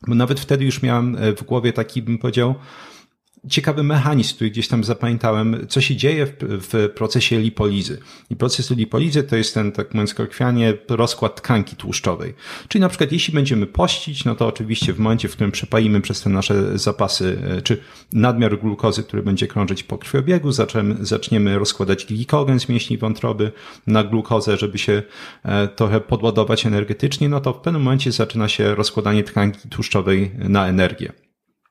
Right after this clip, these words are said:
Czyli ten proces lipoizy. I w tym procesie lipoizy jest, e, to jest oczywiście cały łańcuch tych zależności, natomiast na, na końcu tego, bym powiedział, różnego rodzaju łańcuchu reakcji, e, jest uruchamiana,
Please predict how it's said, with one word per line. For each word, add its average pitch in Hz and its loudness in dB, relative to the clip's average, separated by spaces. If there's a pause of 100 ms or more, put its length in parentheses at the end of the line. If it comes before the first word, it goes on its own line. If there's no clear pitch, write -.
(320)
Czyli 101 0
ten 113 2
proces 117 -2
lipoizy. 107 -2 (520)
I - -4
w - -6
tym 175 2
procesie 165 2
lipoizy 131 2 (260)
jest, 113 0
e, 110 2 (400)
to - -6
jest 117 0
oczywiście 113 -2
cały 120 0 (120)
łańcuch 127 2
tych 117 -2
zależności, 120 0
natomiast 120 0
na, 117 2
na 110 2
końcu 160 -2
tego, 110 0 (360)
bym 110 -8
powiedział, 113 0
różnego 110 -2
rodzaju 110 2
łańcuchu 156 0 (220)
reakcji, 131 2
e, - -18 (200)
jest 123 4
uruchamiana, 120 2